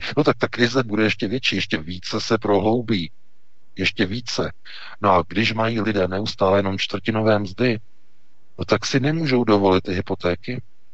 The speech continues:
a nemůžou si dovolit platit ty přemrštěné ceny za hypotéky a ceny nemovitostí. No, proto se děje to, že logicky developer si řekne:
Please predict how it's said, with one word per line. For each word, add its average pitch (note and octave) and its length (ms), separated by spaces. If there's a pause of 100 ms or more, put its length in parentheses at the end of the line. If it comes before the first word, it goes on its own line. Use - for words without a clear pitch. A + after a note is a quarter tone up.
(120)
a G#2+ 60
nemůžou D3 380
si - 220 (380)
dovolit G#2+ 380
platit G2+ 400
ty - 160
přemrštěné F#2+ 920
ceny B2 400
za G2 120
hypotéky F2+ 680 (220)
a - 100
ceny F#2+ 320
nemovitostí. G#2+ 760 (760)
No, G2+ 100 (160)
proto G#2 640
se - 240
děje G2 340
to, E2 280 (920)
že G2 180
logicky F#2 640 (1120)
developer G2+ 800
si - 180
řekne: F#2 380